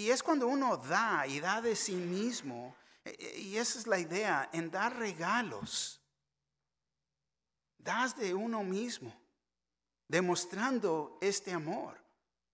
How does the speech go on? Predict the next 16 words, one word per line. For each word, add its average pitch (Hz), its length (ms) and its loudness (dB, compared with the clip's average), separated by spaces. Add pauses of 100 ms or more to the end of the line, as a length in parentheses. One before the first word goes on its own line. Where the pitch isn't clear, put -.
(720)
Que 180 80 -2
no 226 100 4
se 262 140 2
pierda 208 520 -2
eso 147 320 -6
en 135 100 -4
esta 135 240 -8
Navidad. 113 580 -12 (840)
Si 190 160 -4
vas 240 220 0
a 240 80 2
dar 202 480 2
y 170 100 -4
vas 214 220 -2
a 214 60 -4
dar, 214 420 -2